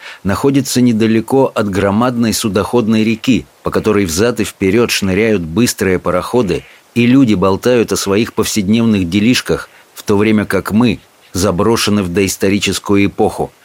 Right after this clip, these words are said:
лишены возможности вернуться в цивилизованный мир и можем только с тоской вглядываться вдаль. Из впечатлений этого дня упомяну ещё об одном,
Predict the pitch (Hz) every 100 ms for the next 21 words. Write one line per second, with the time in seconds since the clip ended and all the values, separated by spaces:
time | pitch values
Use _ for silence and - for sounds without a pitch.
0 | - - 87 - 113 120 113 101 113 107
1 | 98 - 98 104 117 - 98 - 101 101
2 | 110 110 98 95 107 127 82 - - -
3 | 95 113 131 120 113 113 113 113 101 -
4 | 98 - - 117 113 82 82 95 92 87
5 | 87 - 87 73 80 71 - _ _ _
6 | _ _ _ _ _ _ _ _ - 120
7 | - 131 131 127 151 143 131 - - 127
8 | 117 110 101 139 123 113 113 123 131 113
9 | 143 120 90 85 87